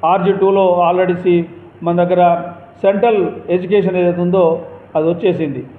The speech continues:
మిగతా ఏరియా శ్రీరాంపూర్, భూపాలపల్లి, కొత్తగూడెం లాంటి ఏరియాలు కూడా వాటిని రావాలని ప్రయత్నం చేస్తూ ఉన్నాం. ఈ విధంగా కార్మికులకు సంబంధించిన అన్ని సమస్యల పట్ల చిత్తశుద్ధి ఉన్న ఏకైక సంఘం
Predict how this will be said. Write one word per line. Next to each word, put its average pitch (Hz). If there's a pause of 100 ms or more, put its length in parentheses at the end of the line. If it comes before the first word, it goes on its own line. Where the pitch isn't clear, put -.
(200)
మిగతా 226
ఏరియా 220
శ్రీరాంపూర్, 196
భూపాలపల్లి, 185 (420)
కొత్తగూడెం 214
లాంటి 190
ఏరియాలు 180
కూడా 175
వాటిని 156
రావాలని 175 (420)
ప్రయత్నం 175
చేస్తూ 208
ఉన్నాం. 226 (360)
ఈ 185
విధంగా 233
కార్మికులకు 202
సంబంధించిన 180 (600)
అన్ని 220
సమస్యల 202
పట్ల 185 (540)
చిత్తశుద్ధి 185
ఉన్న 180
ఏకైక 180
సంఘం 170